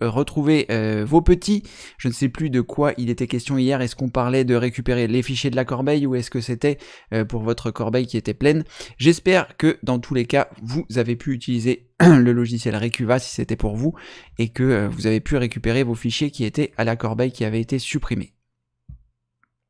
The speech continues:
Philippe, euh, bonjour Cédric, une application empêche à chaque fois l'arrêt de mon p-, P C portable Windows dix. Euh, très bien,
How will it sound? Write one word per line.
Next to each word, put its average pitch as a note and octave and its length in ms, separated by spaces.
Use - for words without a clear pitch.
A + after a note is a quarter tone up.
Philippe, - 800
euh, A2 340
bonjour A#3 300
Cédric, F#3+ 320
une E3+ 140
application G#3 760
empêche E3+ 360
à D3 40
chaque D#3+ 220
fois F#3 460
l'arrêt D#3 480
de C#3+ 180
mon E3 240
p-, - 320
P E3 100
C F3 160
portable D3+ 400
Windows D3 340
dix. A2+ 360
Euh, A2 580
très G3+ 200
bien, F#3 240